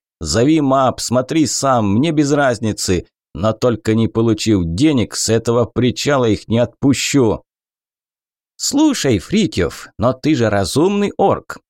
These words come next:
Во-первых, зачем мне тебя обманывать? А во-вторых, скажи, ну если не мне, то куда ты еще их денешь?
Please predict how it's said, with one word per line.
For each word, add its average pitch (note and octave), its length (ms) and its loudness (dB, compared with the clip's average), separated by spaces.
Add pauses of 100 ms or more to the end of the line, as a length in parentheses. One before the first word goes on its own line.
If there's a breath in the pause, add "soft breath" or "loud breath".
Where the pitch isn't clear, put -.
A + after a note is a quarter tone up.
(100)
Во-первых, A2 760 -4 (200)
зачем A2 640 -2
мне F#2 180 2
тебя G2+ 380 0
обманывать? B2 800 -2 (320)
А A2+ 180 0
во-вторых, C#3+ 680 -2
скажи, D3 480 -2 (360)
ну G#3+ 160 2
если G3 440 -2
не D#3+ 200 2
мне, A#2+ 300 2
то G3+ 200 -2
куда C#4 440 -2
ты - 160 -4
еще F#3 480 0
их C#3+ 260 0
денешь? G#2+ 480 0